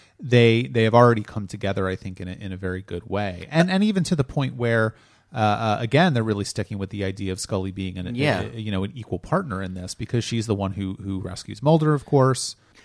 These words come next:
Speaker 2: Well, M-, Mulder's plot with his friend, I thought that was very interesting that they give that to the guy. I mean, to have a,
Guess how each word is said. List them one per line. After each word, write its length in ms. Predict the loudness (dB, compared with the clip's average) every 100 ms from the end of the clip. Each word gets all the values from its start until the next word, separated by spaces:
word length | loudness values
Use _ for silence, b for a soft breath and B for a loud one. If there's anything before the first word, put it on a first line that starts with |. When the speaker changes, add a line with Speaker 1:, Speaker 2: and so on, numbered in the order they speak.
| b b 8
Speaker 2:
Well, 120 | 8
M-, 180 | 8 0 _ _ _ _ _ _ _ _
Mulder's 480 | 6 10 10 8 4
plot 360 | 4 10 10 10
with 140 | -2
his 140 | -2 -2
friend, 360 | 0 0 -2 -6 4
I 140 | 4
thought 240 | 6 2 4
that 140 | 4
was 140 | 4 4
very 280 | 6 6
interesting 420 | 2 0 -4 0 4
that 180 | 4
they 80 | 2
give 220 | 0 2
that 240 | 4 4 4
to 60 |
the 120 | -2 6
guy. 340 | 10 10 8
I 120 | 2
mean, 180 | 0 -4
to 160 | 2 4
have 400 | 10 10 10 4 4
a, 400 | 6 6 2